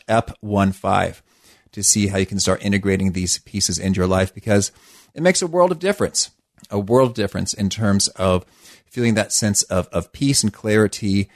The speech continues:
uh, in your brain and your stuff, and eliminating all the stress that comes from just too many things on our mind, distracting us and having us inappropriately engaged with our surroundings, as,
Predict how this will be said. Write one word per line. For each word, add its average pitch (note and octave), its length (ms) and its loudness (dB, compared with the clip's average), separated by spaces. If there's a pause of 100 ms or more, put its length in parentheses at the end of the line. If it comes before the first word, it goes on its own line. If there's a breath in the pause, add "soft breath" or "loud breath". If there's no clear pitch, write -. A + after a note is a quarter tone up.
(260 soft breath)
uh, - 140 -14
in G2+ 120 2
your F2+ 120 4
brain G#2 420 0
and F2+ 100 -6
your D#2+ 100 -14
stuff, - 580 -2
and F2 240 -2 (360 soft breath)
eliminating F#2+ 400 0
all G2+ 200 2
the F2+ 80 -8
stress - 460 0
that G2 120 -10
comes F2+ 260 -2
from F2+ 220 -4
just - 180 -8
too A#2 240 -2
many G2+ 280 0
things F#2+ 500 -4 (320 soft breath)
on G#2 140 -2
our F#2+ 100 4
mind, F2+ 280 2
distracting F#2 580 -2
us F2 180 2
and F#2+ 260 -6
having F#2 280 -2
us F#2 240 -2 (420 soft breath)
inappropriately A#2 760 0
engaged F#2+ 680 0
with F2 140 -6
our F2+ 80 0
surroundings, F2+ 600 -6 (100)
as, - 280 -6